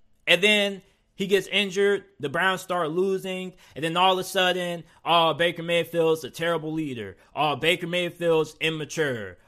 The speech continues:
Oh, the Cleveland Browns need an adult." I've never seen the narrative for a quarterback flip this fast outside of Jimmy Garoppolo.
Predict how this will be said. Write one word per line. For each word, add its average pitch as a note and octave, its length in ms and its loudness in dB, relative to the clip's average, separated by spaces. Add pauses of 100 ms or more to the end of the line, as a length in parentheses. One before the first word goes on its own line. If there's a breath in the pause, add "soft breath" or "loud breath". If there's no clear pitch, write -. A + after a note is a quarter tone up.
(120)
Oh, D#3 360 8
the A#2+ 100 -10
Cleveland F3+ 360 0
Browns F3 340 -2
need E3+ 160 -6
an D3+ 100 0
adult." B2+ 460 -4
I've E3+ 280 4
never A#3+ 440 -2
seen D#3 800 -8
the D#3+ 180 -2
narrative D#3+ 640 -2
for E3+ 200 0
a D#3+ 40 -2
quarterback C#3 720 -2 (540)
flip G3+ 380 2
this F#3+ 340 4
fast G#3+ 720 -2 (340)
outside F3+ 640 4
of D3 160 -2
Jimmy D#3+ 240 -8
Garoppolo. A#2+ 720 -8